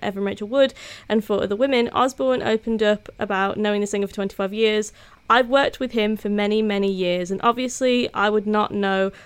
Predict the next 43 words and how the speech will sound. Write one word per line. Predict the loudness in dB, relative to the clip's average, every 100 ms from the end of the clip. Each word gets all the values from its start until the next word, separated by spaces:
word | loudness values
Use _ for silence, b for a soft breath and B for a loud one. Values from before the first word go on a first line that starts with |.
| -4
what | -2 0
goes | 0 0
on | 0 -2 -2
in | -4 -2
his | -4 -4
bedroom. | -6 -6 -6 -6 -2
Neither | 0 0
do | 2 4
I | 2
want | 0 -4 -4
to. | -2 -2 -4 B B -2
But | 2
as | 0
far | 0 0 2
as | 0
people | -2 -4 -2 -2 0
who've | -2 0
been | 0
going | 2 2 2 2
on | 0
all | 0
my | 0 -2
socials, | 0 0 0 -2 -2 -4
calling | -2 0 0
me | 0
names | 0 2 2 0 -2
and | -2
things | 0 2 0 -2
and | -4
putting | -4 -2
pictures | -2 -4 -4 -4
of | -2
me | 0 0 0
and | -2
Marilyn, | -2 -2 -2 -4 -4 B B B
you | -4 0
know, | 2 4 2 -2 b -6
there's | -4 -2
something | -2 -2 -2 -2
called | -2 -2
a | 2
working | 2 0 -2
relationship, | 0 2 0 0 -4 -4 -6 -6